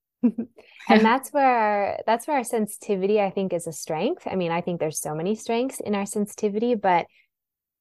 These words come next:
we don't have the the literal capacity to have people needing us. And so it's very, like, innate, it's natural for us to empower and to release because we're like, "We can't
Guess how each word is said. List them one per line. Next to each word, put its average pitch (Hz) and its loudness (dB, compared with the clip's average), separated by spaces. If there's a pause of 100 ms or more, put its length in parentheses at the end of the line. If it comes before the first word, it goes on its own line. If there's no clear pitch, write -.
(160)
we 226 4
don't 269 6
have 240 0
the 208 6 (300)
the 220 6
literal 196 4
capacity 233 -2
to 240 -6
have 180 2
people 190 -2
needing 175 0
us. 392 -4 (420)
And 226 6
so 214 8
it's 196 -2
very, 202 2
like, 165 0 (240)
innate, 175 0
it's 175 -4
natural 170 -4
for - -2
us 160 -2
to - -6
empower 151 0
and 160 -4
to - -12
release 151 -4
because 180 0
we're 170 4
like, 160 0
"We 208 2
can't 240 2